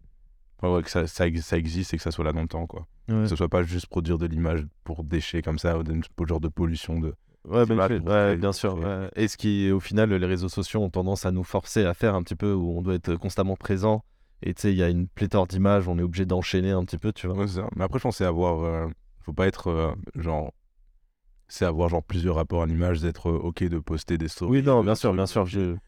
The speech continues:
Speaker 1: mais en même temps de se dire, en fait, ça, c'est tel type, c'est une image, euh, random que je peux mettre en story, mais si je veux vraiment prendre une photo que je vais mettre dans un livre, je vais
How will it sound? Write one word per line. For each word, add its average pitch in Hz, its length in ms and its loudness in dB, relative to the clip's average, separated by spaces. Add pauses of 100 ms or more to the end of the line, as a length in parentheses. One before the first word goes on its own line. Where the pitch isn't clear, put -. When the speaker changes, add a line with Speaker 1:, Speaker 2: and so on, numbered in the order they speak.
(160)
Speaker 1:
mais 85 100 -2
en 85 40 0
même 82 140 0
temps 95 120 0
de 92 40 -4
se - 100 -10
dire, 85 200 -2
en 87 40 -4
fait, 87 180 -4
ça, 92 460 2
c'est - 320 -8
tel 90 180 0
type, - 220 -12
c'est 82 240 0
une 85 220 0
image, 85 440 0
euh, 78 140 -6 (420)
random 87 440 0
que 85 100 -4
je 82 60 -8
peux 90 100 -2
mettre 85 280 0
en 85 40 -4
story, 85 400 0
mais 87 120 0
si 85 160 -6
je 78 80 -2
veux 82 80 0
vraiment 82 280 -2
prendre 87 220 -2
une 85 80 0
photo 90 380 -2
que 82 60 -2
je 82 100 -2
vais 82 60 -2
mettre 82 160 -2
dans 80 180 0
un 80 60 0
livre, 87 240 0
je 80 100 -2
vais 78 80 -2